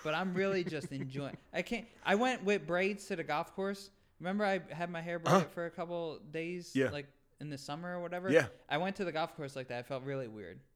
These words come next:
Speaker 2: Yeah.
Speaker 1: Um. So that now I have short hair.
Speaker 2: We have
Speaker 1: Much
Speaker 2: a
Speaker 1: more
Speaker 2: very
Speaker 1: manageable.
Speaker 2: traditional golf course here.
Speaker 1: Yeah.
Speaker 2: Very traditional.
Speaker 1: Um.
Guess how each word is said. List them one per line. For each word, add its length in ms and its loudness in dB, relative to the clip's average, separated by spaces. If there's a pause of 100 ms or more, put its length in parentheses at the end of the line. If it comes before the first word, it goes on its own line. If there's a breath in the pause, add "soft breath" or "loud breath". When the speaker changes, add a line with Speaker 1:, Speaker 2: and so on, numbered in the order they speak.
Speaker 2:
Yeah. 240 4 (360)
Speaker 1:
Um. 520 -8 (100)
So 260 -4
that 220 -2
now 160 -2
I 80 0
have 120 -4
short 260 -10
hair. 260 -12 (140)
Speaker 2:
We 100 8
have 100 12
Speaker 1:
Much 40 10
Speaker 2:
a 20 12
Speaker 1:
more 120 6
Speaker 2:
very 120 12
Speaker 1:
manageable. 160 4
Speaker 2:
traditional 500 6
golf 280 -2
course 300 -6
here. 360 -8
Speaker 1:
Yeah. 280 -6 (300)
Speaker 2:
Very 200 -2
traditional. 500 -12
Speaker 1:
Um. 460 -10